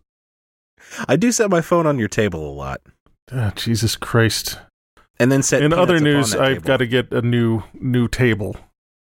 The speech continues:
Speaker 2: This one is, this one's no good. I don't think it could be saved.
Speaker 1: <laughs> All right, moving on before I get myself into even more trouble.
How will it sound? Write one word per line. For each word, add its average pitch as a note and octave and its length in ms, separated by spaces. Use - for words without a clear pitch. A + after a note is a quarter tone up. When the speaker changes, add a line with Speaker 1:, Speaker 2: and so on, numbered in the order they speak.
Speaker 2:
This - 240
one D#3 200
is, D#3+ 440
this C#3+ 160
one's D3 180
no D3+ 140
good. C3 320
I G#2+ 80
don't B2 200
think B2+ 140
it B2+ 140
could A2+ 100
be A#2+ 60
saved. A2+ 420
Speaker 1:
<laughs> D#4 60
All C3 100
right, G#2 220
moving E3 340
on C#3+ 220
before B2 480
I A2 260
get G2+ 200
myself G2+ 500
into F#2+ 600
even A#2+ 240
more A#2 180
trouble. F2+ 460